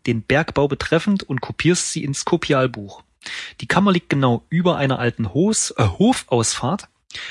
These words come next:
die nicht mehr genutzt wird. Ein Treppenaufgang hinter der verschließbaren Stubentür führt hinunter in das Gewölbe, das nun als Lagerraum dient.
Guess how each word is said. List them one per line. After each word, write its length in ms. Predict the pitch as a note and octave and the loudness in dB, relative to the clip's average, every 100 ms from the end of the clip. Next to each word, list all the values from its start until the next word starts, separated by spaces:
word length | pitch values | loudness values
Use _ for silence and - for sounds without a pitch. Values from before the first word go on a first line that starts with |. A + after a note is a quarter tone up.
| - - | -16 -6
die 80 | B2+ | 0
nicht 320 | C#3 F#3+ - | 2 0 2
mehr 120 | D#3 | 2
genutzt 380 | D3+ F3 - - | 4 2 0 -8
wird. 220 | F#2+ - _ _ _ _ - | -14 -14 _ _ _ _ -4
Ein 140 | B2 B2 | -2 0
Treppenaufgang 640 | - F3+ F3+ D#3+ - D#3 | 0 0 0 0 2 0
hinter 220 | C#3 D3 | 0 0
der 160 | C3 B2 | 2 2
verschließbaren 840 | - A#2+ - D#3+ - C3+ B2 A#2+ | 0 -4 -4 -6 -2 0 0 0
Stubentür 640 | A2+ - E3 E3+ E3 E3+ D3+ | -2 -2 -2 -2 0 2 0
führt 300 | - C#3+ - | 0 -4 -2
hinunter 420 | A#2+ C3 D3+ - | -2 0 -2 -2
in 80 | B2 | -2
das 160 | A2 | -2
Gewölbe, 480 | - G#2+ A#2 D#3 E3+ | -4 0 2 4 2
das 220 | C#3+ G#2+ A#2 | 0 -2 -2
nun 300 | B2+ D#3+ - | 0 0 0
als 220 | B2 - | -2 -2
Lagerraum 520 | G#2+ C3+ A#2 G#2 G#2 | -2 0 0 0 -4
dient. 320 | G#2 G2+ G2+ | -6 -10 -12